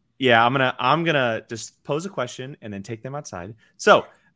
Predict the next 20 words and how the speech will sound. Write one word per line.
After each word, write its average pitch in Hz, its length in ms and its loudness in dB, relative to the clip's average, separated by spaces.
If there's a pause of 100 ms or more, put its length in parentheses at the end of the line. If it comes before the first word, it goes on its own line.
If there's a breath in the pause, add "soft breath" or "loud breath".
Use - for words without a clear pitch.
(120)
uh, 123 260 4
<laughs> - 40 -6
Alex, 156 340 2
we'll 156 60 -4
let 160 120 -4
you 147 60 -8
start. 139 300 0
What 139 140 2
did 165 140 -2
you 156 60 -14
think 160 180 -6
about 143 160 2
everything 139 340 -4
before 131 340 -6
they 127 120 -4
got 117 200 -4
captured 131 440 -6
by 110 120 -4
the 104 80 -10
Fireflies? 101 680 -6